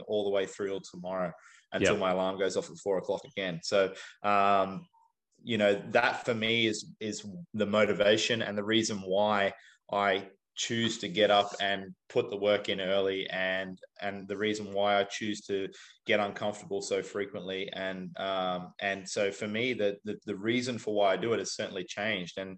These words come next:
Speaker 1: um, it's, it used to be about fitness. And whilst for me now, fitness is kind of the, the side component. It's
Speaker 2: Mm-hmm.
Speaker 1: the, it's
Speaker 2: Yeah, it's
Speaker 1: the
Speaker 2: more middle.
Speaker 1: cream on top.
Speaker 2: Mm-hmm.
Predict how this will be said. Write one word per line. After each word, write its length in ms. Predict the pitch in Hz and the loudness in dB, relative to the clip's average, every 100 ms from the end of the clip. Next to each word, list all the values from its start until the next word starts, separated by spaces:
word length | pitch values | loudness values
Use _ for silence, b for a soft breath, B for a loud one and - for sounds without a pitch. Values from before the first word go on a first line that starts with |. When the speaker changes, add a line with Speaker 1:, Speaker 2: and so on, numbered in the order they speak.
| B B B | B B B
Speaker 1:
um, 500 | - 95 92 92 90 85 | -4 0 0 0 -2 -6
it's, 320 | 104 - - | -8 -8 -8
it 140 | 101 95 | -8 -6
used 260 | 113 113 | -6 -6
to 60 | 107 | -4
be 100 | 107 | -2
about 240 | 104 101 | 2 0
fitness. 600 | - 110 117 170 170 - - | 0 -6 -2 -2 -2 -8 -4
And 360 | 101 98 95 95 | -2 0 -2 -4
whilst 380 | 107 110 110 - - _ _ | 2 2 2 -6 -16 _ _
for 200 | - - | -8 -4
me 180 | 110 120 | 0 0
now, 240 | 113 113 107 | 2 2 2
fitness 400 | - 123 123 98 | 0 -4 -6 -8
is 80 | - | -6
kind 220 | 117 104 | -4 -4
of 80 | 85 | -6
the, 80 | - - | -10 -10
the 80 | 101 | -8
side 360 | - 98 107 - | -4 -2 -2 -4
component. 440 | 92 87 82 82 _ B B - | -10 -8 -8 -10 _ B B 0
It's 140 | 117 | 2
Speaker 2:
Mm-hmm. 120 | 98 92 | 4 4
Speaker 1:
the, 280 | 101 98 | 4 4
it's 100 | 104 | 4
Speaker 2:
Yeah, 120 | 95 90 | 4 6
it's 80 | |
Speaker 1:
the 60 | 101 | 6
Speaker 2:
more 80 | 98 | 4
middle. 240 | 92 95 | 6 4
Speaker 1:
cream 100 | 85 | 2
on 120 | 101 | -2
top. 180 | 92 90 | -2 0
Speaker 2:
Mm-hmm. 100 | 87 | 0